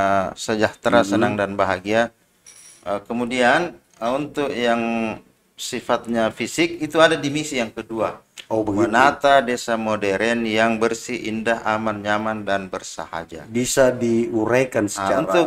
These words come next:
Speaker 1: untuk menata desa
Speaker 2: Aha.
Speaker 1: modern ini, eh, yang pertama saya akan lakukan adalah menggambar desa saya.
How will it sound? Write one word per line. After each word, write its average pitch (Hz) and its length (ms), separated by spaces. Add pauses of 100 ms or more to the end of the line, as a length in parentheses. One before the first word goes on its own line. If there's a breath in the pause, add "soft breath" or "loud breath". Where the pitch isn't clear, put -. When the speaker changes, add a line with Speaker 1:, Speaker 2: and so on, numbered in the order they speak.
(120)
Speaker 1:
untuk 156 260 (140)
menata 139 460
desa 123 340
Speaker 2:
Aha. 117 80
Speaker 1:
modern 104 720
ini, 98 480
eh, - 380
yang 107 180
pertama 123 420
saya 117 460
akan 107 320
lakukan 104 480
adalah 104 480
menggambar 139 640
desa 117 320
saya. 101 320